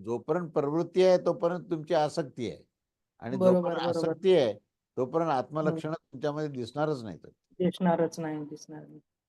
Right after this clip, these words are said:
Speaker 2: छान,
Speaker 1: ती,
Speaker 2: सुंदर.
Speaker 1: ती निवृत्ती आपल्यामध्ये आली पाहिजे.
Speaker 2: बरोबर,
Speaker 1: नुसतं
Speaker 2: बरोबर.
Speaker 1: संन्यास घेऊन हिमालयात गेला,
Speaker 2: हा.
Speaker 1: म्हणजे तो
Speaker 2: हा, हा.
Speaker 1: निवृत्त झाला असं नाही. तर
Speaker 2: नाही होत.
Speaker 1: ज्याच्यामध्ये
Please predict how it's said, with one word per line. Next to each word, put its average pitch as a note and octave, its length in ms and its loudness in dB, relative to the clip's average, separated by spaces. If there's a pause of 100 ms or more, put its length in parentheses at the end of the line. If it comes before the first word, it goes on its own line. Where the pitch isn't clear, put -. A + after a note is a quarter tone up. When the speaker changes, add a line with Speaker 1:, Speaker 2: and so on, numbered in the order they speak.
(140)
Speaker 2:
छान, D#3 140 -4 (120)
Speaker 1:
ती, F3+ 160 4
Speaker 2:
सुंदर. F3 100 4
Speaker 1:
ती F3+ 120 6
निवृत्ती D#3 460 -2
आपल्यामध्ये D#3 440 4
आली D3 220 4
पाहिजे. G2 340 -4 (720)
Speaker 2:
बरोबर, E3 220 0
Speaker 1:
नुसतं D#3 180 -6
Speaker 2:
बरोबर. D3 200 -6
Speaker 1:
संन्यास D#3 240 4
घेऊन D#3+ 320 0
हिमालयात D#3 580 4
गेला, D3 320 4 (180)
Speaker 2:
हा. F3 200 2
Speaker 1:
म्हणजे D#3+ 240 -10 (100)
तो E3+ 80 2
Speaker 2:
हा, F3 180 4
हा. D3+ 200 0
Speaker 1:
निवृत्त D#3+ 60 -6
झाला D#3 280 4
असं D#3 240 -2
नाही. C3+ 220 -4 (600)
तर A#2+ 60 -4
Speaker 2:
नाही F3 220 4
होत. D#3+ 120 -2
Speaker 1:
ज्याच्यामध्ये E3 340 -6